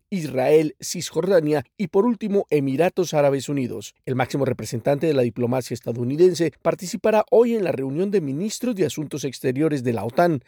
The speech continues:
La agenda de este encuentro tiene como objetivo, entre otros, enfatizar y reafirmar el compromiso que la Organización del Tratado del Atlántico Norte tiene con Ucrania,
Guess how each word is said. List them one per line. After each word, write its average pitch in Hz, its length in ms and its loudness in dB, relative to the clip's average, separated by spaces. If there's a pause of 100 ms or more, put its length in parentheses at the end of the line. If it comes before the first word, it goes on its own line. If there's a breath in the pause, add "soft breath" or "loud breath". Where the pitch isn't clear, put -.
La 117 220 -4
agenda 143 440 0
de 139 180 -2
este 127 180 -6
encuentro 156 580 2
tiene 220 220 2
como 151 240 -2
objetivo, 190 540 -2
entre 185 220 2
otros, 147 460 -2
enfatizar 185 600 0
y 214 60 0
reafirmar 131 580 0
el 165 100 -4
compromiso 120 540 -4
que 165 100 -2
la 139 80 2
Organización 131 640 0
del 202 160 0
Tratado 131 340 -2
del 143 160 0
Atlántico 135 560 -2
Norte 170 420 2
tiene 175 280 2
con 123 180 -2
Ucrania, 135 560 2